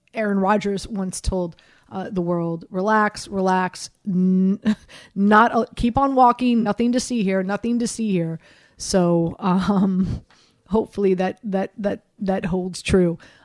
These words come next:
Um, also for the Yankees, Andujar, as we mentioned not too long ago, uh, demanding a trade because now he was sent back down to the minors, triple A yet again, his third time.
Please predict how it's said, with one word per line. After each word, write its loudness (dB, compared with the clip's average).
Um, 6
also 4
for 0
the 4
Yankees, 2
Andujar, 2
as -4
we -4
mentioned -2
not -4
too -4
long 0
ago, 0
uh, -10
demanding 0
a -6
trade 2
because -6
now -4
he -4
was -8
sent -4
back -6
down -2
to -12
the -12
minors, -2
triple -4
A -4
yet -4
again, 0
his -8
third -2
time. 0